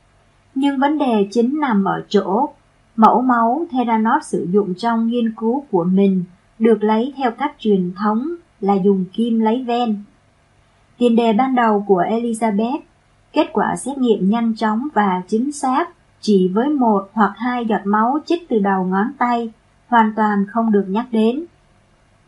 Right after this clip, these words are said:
Đọc kỹ hơn, chúng ta sẽ phát hiện ra nhiều sai sót quan trọng khác. Thứ nhất, bài viết chỉ cung cấp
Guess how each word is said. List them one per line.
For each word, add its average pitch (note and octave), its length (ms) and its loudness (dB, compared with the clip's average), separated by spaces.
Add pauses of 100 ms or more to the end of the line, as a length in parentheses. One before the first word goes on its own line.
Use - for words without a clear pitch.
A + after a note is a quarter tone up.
(1040)
Đọc A#3 240 6
kỹ G#3+ 160 2
hơn, C4 400 -2 (140)
chúng B3 240 0
ta A#3+ 220 0
sẽ G3 300 -4
phát C4 160 -4
hiện G#3+ 240 0
ra A3 200 2
nhiều G#3 300 2
sai A3 240 -4
sót B3+ 280 -2 (100)
quan A3 280 0
trọng G3+ 180 -4
khác. A#3+ 360 -6 (1040)
Thứ C#4+ 120 0
nhất, D#4 320 2 (480)
bài A3+ 300 2
viết D#4 200 -2
chỉ F3 300 -2
cung A#3 200 -4
cấp C4+ 160 0